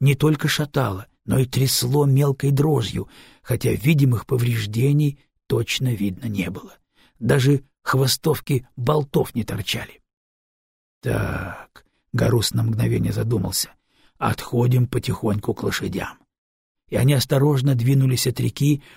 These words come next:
продолжая держать свои пружинники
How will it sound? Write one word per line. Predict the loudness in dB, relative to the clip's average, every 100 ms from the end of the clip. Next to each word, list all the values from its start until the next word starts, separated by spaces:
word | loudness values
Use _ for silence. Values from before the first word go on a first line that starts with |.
| _
продолжая | 0 2 4 4 2 2
держать | 4 2 2 0 -2
свои | -2 0 2 0
пружинники | 0 -2 0 2 2 2 -2